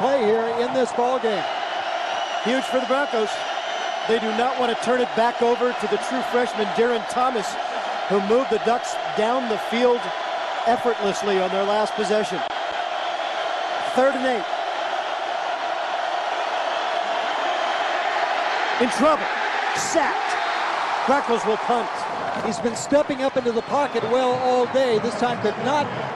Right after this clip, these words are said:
Speaker 1: elude the shirt tackle of the great defensive end from Trabuco Canyon, California.
Speaker 2: Jairus Byrd. We mentioned it in the first half. He was so critical in the win last week at Purdue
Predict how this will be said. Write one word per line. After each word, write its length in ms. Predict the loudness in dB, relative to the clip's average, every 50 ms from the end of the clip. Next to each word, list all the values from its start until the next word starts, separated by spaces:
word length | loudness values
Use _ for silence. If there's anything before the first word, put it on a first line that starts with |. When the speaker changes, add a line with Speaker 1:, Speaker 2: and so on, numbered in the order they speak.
| -6 -6 -6 -2 0 2
Speaker 1:
elude 400 | 2 4 4 2 2 2 2 2
the 120 | 2 2
shirt 400 | 2 0 -4 -2 -2 0 0 -2 -2 -2
tackle 480 | 0 0 2 2 2 2 2 2 0 0 -2 -4 -6 -6 -4 -4 -4 -4 -4 -4 -4 -4 -4 -4 -4 0 2 2
of 240 | 2 2 2 0
the 100 | 0 0 0 2
great 340 | 4 4 4 4 2 2 0 0
defensive 460 | 2 2 0 0 2 2 2 4 4
end 260 | 4 4 2 2 0 -2 -2 0
from 240 | 2 2 2 2 2 -2 -4 -2 -2 -2 -2 -2 -2 -2 -2 -2 -2 -2 -2 -2 -2 -2 0 2
Trabuco 560 | 2 2 4 4 2 2 2 2 4 4 2 2 2
Canyon, 380 | 0 0 0 0 2 0 0 0 0 2
California. 720 | 2 2 4 2 2 2 2 2 2 2 2 2 0 0 0 0 0 0 0 0 0 0 0 0 0 0 2
Speaker 2:
Jairus 320 | 4 4 4 4 2 2 2 4
Byrd. 320 | 4 4 4 4 2 2 0 0 0 0 0 0 0 0 0 0 0 0 0 0 0 0 0 2 2
We 80 | 2 2
mentioned 320 | 2 2 2 0 0 0
it 80 | 0 0
in 100 | 2 0
the 140 | 0 2 2
first 200 | 2 2 2 2
half. 280 | 2 2 2 2 2 0 0
He 80 | 0 2
was 160 | 2 2 2
so 560 | 2 2 4 4 4 6 6 6 6 4 4 4 2 0 0 0 0 0 0 0 0 0 0 2
critical 360 | 4 4 4 4 2 2 2 2
in 100 | 2 2 2
the 40 | 2 2
win 120 | 2 2 2
last 240 | 2 2 2 2 2 2
week 160 | 2 2 2
at 120 | 2 0 2 2
Purdue 400 | 2 2 4 4 4 4 4